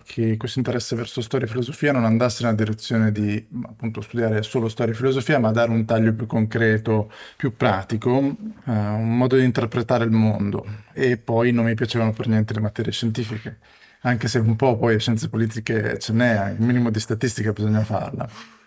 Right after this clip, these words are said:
Di nuovo nel mio caso non c'è un evento scatenante prima,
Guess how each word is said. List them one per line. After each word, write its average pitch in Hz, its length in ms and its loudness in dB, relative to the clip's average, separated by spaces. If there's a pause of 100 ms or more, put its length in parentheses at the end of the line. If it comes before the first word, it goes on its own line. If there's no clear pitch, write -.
(260)
Di 127 220 -6
nuovo 131 200 2
nel 120 120 2
mio 120 140 2
caso 127 200 2
non 120 280 0
c'è 139 200 0
un 139 140 2
evento 120 460 0
scatenante 113 720 -2
prima, 127 540 -2